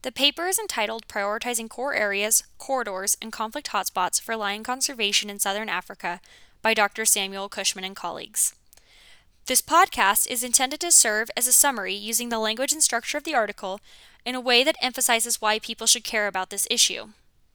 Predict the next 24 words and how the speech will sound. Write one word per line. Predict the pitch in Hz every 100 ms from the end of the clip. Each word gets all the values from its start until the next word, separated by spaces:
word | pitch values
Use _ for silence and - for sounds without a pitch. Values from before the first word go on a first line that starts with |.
| _ _ _ - - - _ _ _
People | - 339 370 330
love | 220 202
lions. | 165 139 - - - - - - - - -
This | 262 320
may |
seem | 349 285
like | 254 254
a |
bizarre | 269 269 226 220
statement, | - 190 185 180 -
but | 185
it | 180
is | 180 170
true. | - 180 104 - _ _ _ - _ - -
The | 247
Lion | 254 254 302
King | 320 349
was | 359
a | 330
blockbuster | 247 233 220 - - - 233
movie | 214 214
in | 208
nineteen | 202 202 220
ninety-four | 214 226 - 185 170 208